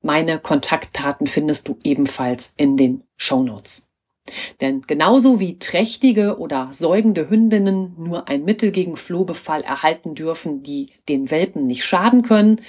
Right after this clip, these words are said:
muss auch zum Schutz deines Welpen ein Mittel verabreicht werden, das ihn nicht schädigt.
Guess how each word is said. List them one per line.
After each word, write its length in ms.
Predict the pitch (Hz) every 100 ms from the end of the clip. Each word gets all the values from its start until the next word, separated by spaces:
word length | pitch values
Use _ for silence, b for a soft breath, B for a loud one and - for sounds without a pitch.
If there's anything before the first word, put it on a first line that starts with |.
| B B B
muss 400 | - 156 247 247
auch 220 | 190 185 185
zum 240 | - 147
Schutz 320 | - 190 -
deines 420 | 165 151 151 -
Welpen 500 | 143 147 170 185 170 B B B
ein 260 | 160 160 156
Mittel 300 | 156 165 170
verabreicht 680 | 151 151 - 143 - 131 -
werden, 460 | 139 127 131 131 - _
das 240 | 170 -
ihn 200 | - 175
nicht 260 | 151 147 -
schädigt. 640 | - 135 117 107 - -